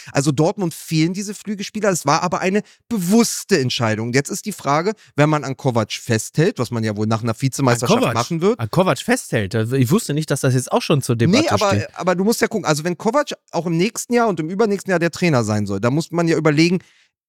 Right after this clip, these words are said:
Speaker 1: ist das dann die Art und Weise, wie der B V B spielt? Oder kann er sich nochmal neu ent-,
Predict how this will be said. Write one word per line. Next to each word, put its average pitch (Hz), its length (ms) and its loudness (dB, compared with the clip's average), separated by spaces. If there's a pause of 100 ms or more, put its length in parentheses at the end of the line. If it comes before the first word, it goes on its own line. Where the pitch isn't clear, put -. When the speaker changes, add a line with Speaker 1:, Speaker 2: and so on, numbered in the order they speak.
(200)
Speaker 1:
ist - 260 -4
das 190 220 2
dann 202 160 2
die 180 100 0
Art 165 180 0
und 156 100 -4
Weise, 151 260 0
wie 151 80 -2
der 139 120 0
B 131 140 -2
V 127 140 -2
B 107 180 -4
spielt? 185 400 -4
Oder 160 220 2
kann 180 180 -4
er 180 100 0
sich 151 160 -4
nochmal 143 240 2
neu 123 220 2
ent-, 165 280 -2